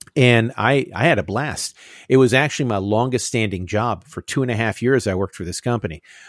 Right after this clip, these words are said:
But I, again, I had to leave because I had to move to New York to get married because my wife couldn't find any work in Massachusetts, where she found a plethora of jobs in New York. So I decided to move over there,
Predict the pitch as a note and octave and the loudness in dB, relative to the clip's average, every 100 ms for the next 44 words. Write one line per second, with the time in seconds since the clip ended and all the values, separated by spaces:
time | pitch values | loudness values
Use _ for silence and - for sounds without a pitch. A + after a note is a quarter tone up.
0 | - B2 G#2+ - A#2 A2+ A#2+ F2+ - G#2 | -2 2 4 2 0 0 0 -2 -4 0
1 | B2 G#2 G2+ C#3 B2+ G2+ G2 - _ _ | 2 2 2 2 2 0 -4 -16 _ _
2 | _ G#2+ - G#2 G2+ - - A2+ G#2 G#2+ | _ -2 2 4 2 -2 -2 0 2 0
3 | G2+ G2 F#2 B2 A#2+ F#2 F2 A#2 D3+ A#2 | 0 -2 -2 -2 -2 -6 -4 0 2 2
4 | F#2+ G#2 G2 F#2 G2+ G2+ G2+ G#2 - G2+ | 0 -2 -2 -2 0 2 4 2 -2 -4
5 | - G#2+ G2 F2+ F2+ G#2 F#2+ A2 F2+ G2+ | -4 -2 -2 -4 -2 -2 -2 -4 -6 -6
6 | - - D3+ D#3+ - F2+ - - _ _ | -8 -2 2 2 0 -4 -8 -12 _ _
7 | G#2 G2+ C3+ - A2 F2+ - C#3+ C#3+ A2 | 0 0 -2 0 0 0 -2 0 2 2
8 | F2+ E2 E2+ F#2+ F2 E2+ - G2 E2+ F#2+ | 2 -2 -4 -2 -2 -4 -8 -8 -4 -2
9 | B2 - - _ _ - _ _ - A#2+ | -2 -4 -10 _ _ -20 _ _ 2 4
10 | A2 B2 G#2+ A2+ G#2+ F#2 G2 G2 F2+ D#2 | 6 4 2 2 2 0 0 0 -2 -4
11 | E2 B2 A#2+ F2+ | 0 4 4 2